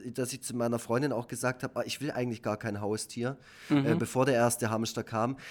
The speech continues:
Speaker 1: weil ich gesagt hab, „Ich bin halt immer traurig, <laughs> wenn die sterben“,
Speaker 2: Ja,
Speaker 1: so.
Speaker 2: normal, ja.
Speaker 1: Und ja, genau, und das hab ich halt immer so im Hinterkopf. Und jetzt war's wieder so, weißt du, und das ist
Speaker 2: Ja.
Speaker 1: halt immer so,
Speaker 2: Stimmt,
Speaker 1: da hab ich
Speaker 2: genau,
Speaker 1: immer
Speaker 2: das wollte ich dich nämlich auch fragen. Du wirst ja jetzt erstmal in Stuttgart bleiben.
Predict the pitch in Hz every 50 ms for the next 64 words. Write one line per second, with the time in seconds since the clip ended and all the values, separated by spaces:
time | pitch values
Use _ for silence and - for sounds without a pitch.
0 | - - 123 123 120 - 139 127 - - 127 - 107 - 143 139 135 139 139 -
1 | 117 127 131 131 - - 123 127 139 143 139 - 143 139 - 110 156 143 - -
2 | - 117 117 123 143 147 - - 95 107 104 101 101 95 95 107 120 120 95 90
3 | 95 95 101 101 104 - 117 117 117 117 117 113 110 110 - 113 120 117 117 120
4 | 120 120 117 - 117 113 120 123 131 127 117 120 - 139 139 135 139 - 135 117
5 | 120 135 147 143 143 139 127 127 143 156 151 143 - 117 113 - 170 190 240 233
6 | 233 208 220 233 - - 175 226 247 226 185 - 143 135 120 113 98 117 135 160
7 | 165 - 156 143 160 - - 123 123 120 117 - 156 165 165 160 - 151 147 147
8 | 147 135 - - - - - - 277 285 269 156 226 240 240 233 175 175 160 175
9 | 170 - 220 214 214 - - 180 170 175 175 165 180 - 190 226 - - 147 131
10 | 123 117 123 117 156 180 175 - 151 120 127 139 139 - - 139 160 170 - -
11 | 180 175 175 165 135 160 - - 170 170 - - 123 117 - - - 143 151 170
12 | 185 180 123 101 104 127 160 226